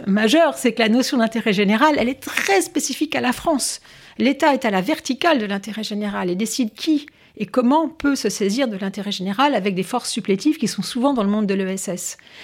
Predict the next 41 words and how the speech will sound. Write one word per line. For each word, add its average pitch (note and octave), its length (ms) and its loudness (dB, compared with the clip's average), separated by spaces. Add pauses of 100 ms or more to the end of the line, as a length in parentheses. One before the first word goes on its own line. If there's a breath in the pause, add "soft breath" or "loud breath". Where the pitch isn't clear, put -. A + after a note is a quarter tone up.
(300 loud breath)
Mais A#3+ 300 2 (100)
on A#3+ 100 2
voit C#4 160 2
bien D4 280 2
que A3+ 320 0
tous - 180 -12
les C#4 160 -2
entrepreneurs A#3 500 -2
sociaux, A#3 320 -4
avec B3+ 100 -6
la F#3 80 -2
meilleure A#3+ 220 2
volonté G#3 320 -2
du G3+ 140 -4
monde, B3+ 360 -4 (240 soft breath)
d'ailleurs C4+ 240 0
qui E4 200 2
ont G#4 80 2
réfléchi B3 360 2
à A3 40 2
la G#3+ 80 0
notion G#3 340 -2
de F#3+ 80 2
profit, G3+ 500 -4
en F3+ 60 -4
tous G3 140 -8
les F#3 100 -4
cas G#3+ 160 0
de F#3 80 -2
lucrativité, G3 800 -8 (320 loud breath)
ne G3 80 -4
vont G3+ 140 -4
pas C#4+ 160 0
pouvoir C4 560 2
uniquement, A#3 640 -2
euh, F#3+ 160 -2
les G3 120 -2
seuls D#4+ 280 -2
porter - 240 -6
la F#3+ 100 -2
transformation. A3 720 -4